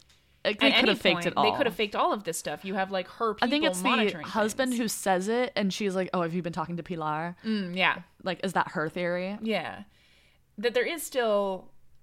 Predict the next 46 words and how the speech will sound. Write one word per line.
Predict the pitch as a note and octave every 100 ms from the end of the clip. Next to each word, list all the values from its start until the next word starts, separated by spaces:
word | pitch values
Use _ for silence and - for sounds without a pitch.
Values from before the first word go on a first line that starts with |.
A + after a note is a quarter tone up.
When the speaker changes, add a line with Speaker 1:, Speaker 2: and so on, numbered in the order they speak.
| - - - -
Speaker 2:
even | B3 A#3 A3+
in | A3
that | D#4+ D4+
sense, | F#3+
ambiguity. | F3+ E3+ E3 D#3+ E3+
And | A#3
it's | C4
Speaker 1:
That's | A#3
Speaker 2:
not | C#4+
Speaker 1:
true. | D#3+
Speaker 2:
like | F#3+ G3+
something | G#3 F#3+
like | F#3 F3
Poltergeist | F#3+ F#3 F#3 F3 E3+ - F#3
where | F#3 F3 E3+ E3+ - - _ _ -
you | A#3 C4+
literally, | B3 A#3 G#3+
they | A3
open | G#3+ G#3+ G#3+
the | G3
door | F#3+ F3+
to | F#3
the |
bedroom | F3+ F3 F3 E3+
and, | E3
like, | D#3+ D#3
the | F#3+ F3+
bed | G3 F#3 F3
is | E3+
flying | - F3 E3 E3 D#3+
all | E3
over | E3 E3
the | F3
place. | - G#3+
Speaker 1:
Yeah, | F3 G#2+
Speaker 2:
And | B2+
it's | -
Speaker 1:
or | G3
Speaker 2:
like | F#3+
Speaker 1:
there's, | F3 F3
like, | E3+
a |
clown | - - E3+ D#3+ D3+ D3+ D3+
trying | - D3+
to | D3
kill. | - D3 D3